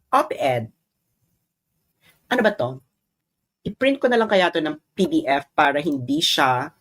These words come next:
mag-lag. Okay, i-print ko siya ng P D F. Print.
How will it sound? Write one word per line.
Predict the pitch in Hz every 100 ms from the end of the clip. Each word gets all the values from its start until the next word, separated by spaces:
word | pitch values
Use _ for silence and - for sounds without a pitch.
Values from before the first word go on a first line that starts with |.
| _ _ -
mag-lag. | 156 139 127 - - - - - _
Okay, | -
i-print | - 139 165 196
ko | 208
siya | 214 214
ng |
P | - 175
D | - 147
F. | 131 127 151 214 _ _ _ _ _ _ _ _ _ _ _ - _ - _ _ _ _ _ _ _
Print. | - - 170 120 - -